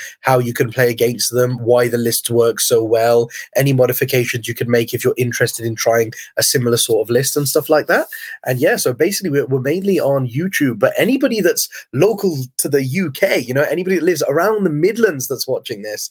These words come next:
you know, we have a, we have a really cool store as well called the Glass House, which is in Telford in the Midlands. And, you know, m-, people are more than welcome to come in and play games. We don't just play Warhammer, we play trading card games, all sorts of different games. And we have a fully licensed bar.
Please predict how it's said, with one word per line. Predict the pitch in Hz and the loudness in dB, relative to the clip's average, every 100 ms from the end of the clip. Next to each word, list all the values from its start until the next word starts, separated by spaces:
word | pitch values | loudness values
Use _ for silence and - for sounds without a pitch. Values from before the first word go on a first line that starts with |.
| - - - | -14 -20 -4
you | 127 | 2
know, | 139 | 2
we | 160 151 | 2 0
have | 147 151 135 | 0 0 2
a, | 143 135 120 | 2 2 0
we | |
have | 147 165 | -2 0
a | 160 | 0
really | 139 196 160 - | 0 0 -2 -4
cool | 190 190 151 - - | -2 0 -2 -6 -12
store | - 175 - 185 226 160 | -4 -2 -2 2 4 4
as | 131 | 4
well | 170 180 | 4 4
called | 135 156 135 | 4 2 0
the | |
Glass | 131 175 156 - | 0 0 0 0
House, | 180 320 - | 2 0 0
which | 147 - | -2 0
is | 131 | -2
in | 131 143 139 | 0 0 0
Telford | - 151 170 180 | 0 0 0 0
in | 151 | 0
the | |
Midlands. | 139 143 175 240 - - - - - | 0 0 0 0 -4 -8 -14 -6 2
And, | 139 135 | 2 2
you | 147 | 2
know, | 135 147 139 | 4 2 0
m-, | 143 | -6
people | - 160 151 | -6 -2 0
are | |
more | 151 151 | 4 4
than | 147 | 4
welcome | 143 139 135 | 2 0 -4
to | 131 | -2
come | 147 | -2
in | |
and | 131 | 0
play | 135 | 0
games. | 120 151 151 143 | 2 2 2 0
We | 185 | 2
don't | 208 143 | 0 0
just | 127 - | -8 -4
play | 139 131 | -4 -2
Warhammer, | 127 131 135 131 135 135 - - | -4 -4 -2 -2 -2 -4 -12 -6
we | 143 | -4
play | 139 131 | -2 -2
trading | 131 135 135 | 0 0 0
card | 131 131 131 - | -2 0 -2 0
games, | 127 127 127 | 0 0 -2
all | - 185 175 | 0 2 2
sorts | 165 135 | 0 0
of | 139 | 0
different | 135 127 | 0 0
games. | 123 127 127 | 2 2 0
And | - 165 185 | 0 0 2
we | 165 | 2
have | 214 196 | 2 2
a | 175 | -2
fully | - 233 185 | -2 0 2
licensed | 220 240 139 - - | 2 0 -4 -4 0
bar. | 151 294 117 | 2 2 0